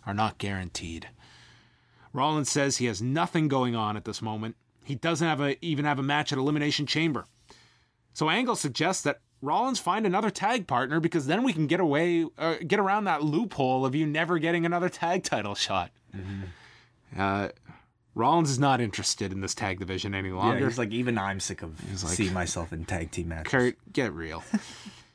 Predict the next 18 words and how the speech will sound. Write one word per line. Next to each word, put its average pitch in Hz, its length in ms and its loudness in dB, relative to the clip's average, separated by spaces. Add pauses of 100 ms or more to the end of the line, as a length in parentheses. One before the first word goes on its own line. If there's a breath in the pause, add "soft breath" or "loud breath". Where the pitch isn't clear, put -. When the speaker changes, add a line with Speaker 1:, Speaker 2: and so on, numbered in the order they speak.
(420 loud breath)
Speaker 1:
He 127 140 0
says, 147 300 2
"I 120 100 0
don't 160 320 2
want 156 160 4
to 143 60 2
be 127 100 0
a 123 80 2
part 127 320 0
of 101 120 -4
Raw. 98 320 -2 (300)
I 175 120 2
want 175 220 2
to 143 100 -2
be 165 320 0
Monday 110 360 0
Night 98 240 -6
Raw 90 320 -6